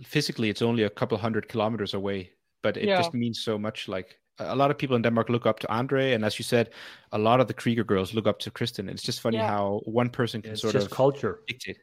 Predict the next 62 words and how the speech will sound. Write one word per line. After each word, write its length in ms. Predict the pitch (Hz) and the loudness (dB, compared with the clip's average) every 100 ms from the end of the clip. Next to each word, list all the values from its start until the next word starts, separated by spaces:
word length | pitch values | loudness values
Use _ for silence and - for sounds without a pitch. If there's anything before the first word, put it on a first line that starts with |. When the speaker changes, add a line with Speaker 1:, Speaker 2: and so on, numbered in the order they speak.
| - | -6
Speaker 1:
Yeah, 240 | 113 104 - - | -4 -4 -8 -8
it 120 | 117 | -6
is 100 | 123 | -2
very 180 | 120 110 | 0 0
culture 300 | 117 110 98 | -2 -6 -10
based. 280 | 104 - 320 | -6 -4 -2
Speaker 2:
I 40 | |
mean, 160 | 339 320 | -2 -4
it's 100 | 311 | -6
the 80 | |
same 240 | 254 302 254 | -4 -2 -2
in 100 | 208 | -2
Iceland. 520 | 190 277 - 170 170 | -4 -4 -8 -10 -4
Like, 200 | 175 180 - | -4 -6 -12
e-, 40 | - _ - | -20 _ -12
everybody 380 | 233 220 202 233 | -8 -6 -2 -2
Speaker 1:
Yeah. 0 | |
Speaker 2:
does 240 | 190 196 | -2 -8
training 340 | - 349 330 220 | -6 -4 -4 -2
plan 280 | 165 151 | -2 -2
because 380 | 180 - 185 156 | -4 0 2 4
Speaker 1:
Everyone, 200 | 113 110 | 4 2
Speaker 2:
that's 40 | 131 | 2
where 140 | - | 2
Speaker 1:
yeah, 80 | 254 | 4
Speaker 2:
Annie 220 | 381 - | 2 2
Speaker 1:
exactly. 160 | 156 156 | 0 -4
Speaker 2:
is, 140 | 180 - | -6 -4
and, 420 | 180 175 175 175 - _ | -4 -4 -10 -12 -16 _
Speaker 1:
Yeah, 200 | - 113 | -4 0
and 100 | 120 | 2
Speaker 2:
like, 80 | 101 | 4
it's 120 | 117 139 | 4 4
Speaker 1:
Yami 80 | |
is 100 | 113 | 2
Speaker 2:
just 20 | 104 | 2
Speaker 1:
there 200 | 107 107 | 2 2
and 100 | - | -2
stuff. 260 | 104 - | -4 -6
It 80 | 101 | -4
makes 200 | 165 240 | -2 0
Speaker 2:
Yeah, 60 | 240 | -2
and 100 | 226 | -4
Speaker 1:
sense. 20 | |
Speaker 2:
Yami 260 | 240 240 | -8 -10
is 120 | 220 - | -18 -16
there, 220 | 185 180 | -12 -12
but 120 | 180 | -12
it's 160 | 196 - | -16 -16
just, 380 | 226 208 _ _ _ _ _ _ _ | -18 -18 _ _ _ _ _ _ _
yeah, 240 | 208 220 233 _ _ _ _ - | -12 -10 -12 _ _ _ _ -18
I 60 | |
think 200 | 208 226 | -16 -16
people 220 | 240 226 202 | -14 -12 -10
just 280 | 190 - | -12 -10
feel 140 | 214 214 | -10 -8
like 160 | 190 - | -8 -8
whoever 260 | 208 220 | -10 -10
is 180 | 202 - | -12 -12
where 100 | 190 | -12
you 200 | 185 208 | -10 -6
are, 240 | 214 269 | -6 -6